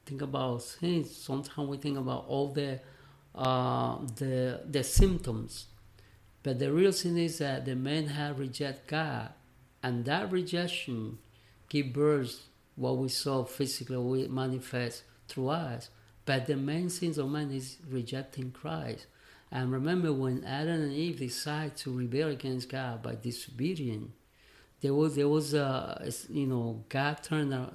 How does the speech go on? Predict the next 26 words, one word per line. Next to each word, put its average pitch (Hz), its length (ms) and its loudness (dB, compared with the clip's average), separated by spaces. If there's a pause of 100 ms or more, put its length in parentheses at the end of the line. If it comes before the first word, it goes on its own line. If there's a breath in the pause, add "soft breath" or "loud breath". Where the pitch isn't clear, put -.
(140)
his 120 160 -4
back 147 520 -2
to 123 400 -4
humanity. 127 800 -2 (420 soft breath)
There 127 140 0
was 147 220 0
a 147 80 2
big 160 320 -2
gap 123 420 -2 (180)
between 127 520 -2
God 131 340 -2
and, 139 180 -6
because 135 380 -4
relationship 143 640 -2
was 135 140 -4
broken. 160 640 -4 (400 loud breath)
So 147 180 2
that's 139 260 -2
why 151 160 0
Jesus, 139 540 -2
God 151 260 -2
himself, 147 600 -2
had 131 240 -2
to 139 180 -6 (320 loud breath)
become 139 420 -2
human 127 720 0